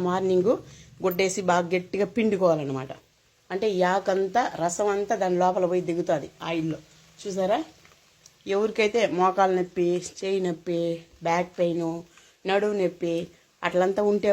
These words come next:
వాళ్ళకి, అంటే మెడకాడ అంతా ఆకు పెట్టుకునేదానికి మనకు కుదరదు. only లెగ్కి అయితే నైట్కి మా అమ్మకి పెట్టబోతాను. ఇదిగో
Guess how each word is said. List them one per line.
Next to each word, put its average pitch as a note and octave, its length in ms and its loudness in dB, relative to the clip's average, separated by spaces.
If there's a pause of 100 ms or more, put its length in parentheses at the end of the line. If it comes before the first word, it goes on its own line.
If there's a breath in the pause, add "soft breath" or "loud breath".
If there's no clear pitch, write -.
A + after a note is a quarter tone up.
వాళ్ళకి, F3+ 360 0 (640)
అంటే F#3+ 160 -4 (140)
మెడకాడ A3 380 2 (140)
అంతా G#3+ 200 -2
ఆకు G#3 200 -2
పెట్టుకునేదానికి G3 500 -2
మనకు E3+ 200 -2
కుదరదు. F3+ 380 2 (380)
only G3 280 2 (540 loud breath)
లెగ్కి G3+ 260 0 (140)
అయితే F#3+ 240 2 (560)
నైట్కి G#3 420 -2
మా F#3 140 0
అమ్మకి F#3+ 320 -2 (500 loud breath)
పెట్టబోతాను. F#3 600 0
ఇదిగో D#3 200 0